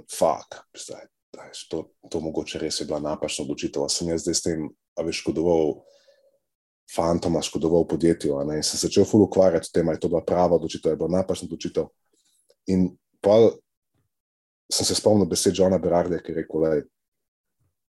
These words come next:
pač ni pravih pa napačnih odločitev. To so samo odločitve in potem ves čas po odločitvah, ko imaš priložnost, te odločitve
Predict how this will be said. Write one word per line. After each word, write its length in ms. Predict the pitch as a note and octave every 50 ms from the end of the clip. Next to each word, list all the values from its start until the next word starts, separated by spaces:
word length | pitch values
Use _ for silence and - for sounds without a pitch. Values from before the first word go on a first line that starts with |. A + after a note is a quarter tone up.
| - - - _ _ -
pač 200 | - - - -
ni 280 | G2+ A2 A#2 G2+ -
pravih 420 | - E2+ E2+ F#2 F#2 F2 F2 - -
pa 100 | - D#2+
napačnih 460 | D2+ D#2+ F2 - E2+ D#2 - - D2 -
odločitev. 460 | D2+ D2+ D2+ - - - - C#2+ C2 - _ _ _ _ _ _
To 100 | - F#2+
so 120 | - -
samo 180 | F#2 G#2+ A2+ G#2+
odločitve 680 | G#2 F#2+ F2 E2 - - G2+ G2+ - - C3+ C#3 C#3 - _ _ _ _ _ _ _ _ _ - _ -
in 100 | - F2+
potem 380 | - F2 - - G#2+ F#2 F2+ F2 -
ves 180 | - C3+ C#3+ B2+
čas 400 | - - - - A#2+ G#2 - -
po 140 | - - A2 A2 A2+
odločitvah, 540 | G#2 F#2 F#2 - - G2+ F#2+ - C3 C3 A#2+ - - _ _ _ _ _ _ _ _ _ -
ko 100 | - F#2
imaš 500 | F2+ F2+ G2 G2+ G2 - - - - - - _ _ _ _ _ _ _ _ -
priložnost, 760 | - F#2+ F#2+ G2 A2 C3 - E3 E3 D#3 - - - - _ _ _ _ _ _ _ _ _ _ _ _ _ _ _ _ _ _ _ _ _ _ _ _ -
te 140 | - G#2 G2+
odločitve 680 | F#2+ F#2 F2+ - - A2 - - F#2+ F#2 F2 E2+